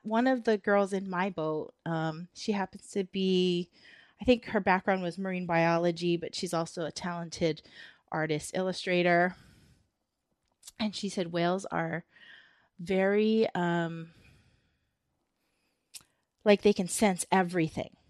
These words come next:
They can sense everything. They can sense where it is. You know, they have spatial awareness in the water.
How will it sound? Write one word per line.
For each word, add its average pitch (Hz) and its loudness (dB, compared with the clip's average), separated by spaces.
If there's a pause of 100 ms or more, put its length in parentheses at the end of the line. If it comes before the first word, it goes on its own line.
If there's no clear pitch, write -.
(420)
They 196 -2
can 180 -10
sense 196 -4
everything. 185 -4
They 156 -6
can 165 -12
sense 190 -2
where 175 -4
it 170 -2
is. 185 2 (400)
You 185 -6
know, 175 -4
they 175 4
have 185 0
spatial 180 -2
awareness 165 -4
in 160 -4
the 160 -6
water. 151 -6